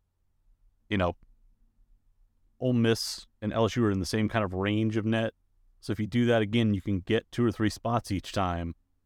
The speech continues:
You'll be in the low forties, or in the high forties, I should say, um, when you go to the S E C tournament. And if you blow teams out this week, they're solidly on the eight line. I think I could see some bracketologists and some forecasters saying,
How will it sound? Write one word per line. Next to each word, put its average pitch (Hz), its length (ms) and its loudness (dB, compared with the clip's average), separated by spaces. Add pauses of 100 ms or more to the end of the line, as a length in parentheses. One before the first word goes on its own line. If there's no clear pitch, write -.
(360)
You'll 110 100 -4
be 113 180 0
in 110 100 4
the 107 80 2
low 104 260 4
forties, 95 640 -2
or 110 120 -2
in 95 80 2
the 85 80 -2
high 98 240 0
forties, 87 340 -4
I 95 100 -2
should 95 180 -6
say, - 320 -6 (760)
um, 90 380 -2
when 104 120 2
you 101 80 2
go 104 100 4
to 98 60 2
the 101 100 2
S - 140 -2
E - 40 -10
C - 180 -4
tournament. 92 460 -2 (1000)
And 98 400 0 (420)
if 101 140 -6
you 101 60 0
blow 123 340 2
teams 104 340 0
out 107 240 2
this 98 200 -8
week, 87 380 -6 (580)
they're 110 100 -2
solidly 113 640 2
on 98 160 0
the 98 120 -6
eight 104 240 -4
line. 90 260 -4
I - 20 -8
think 131 140 -4
I 113 120 2
could 104 160 -4
see 110 140 -2
some 104 160 -4
bracketologists 95 760 -2
and 92 100 -4
some 95 120 -12
forecasters 98 640 -4
saying, 90 380 -4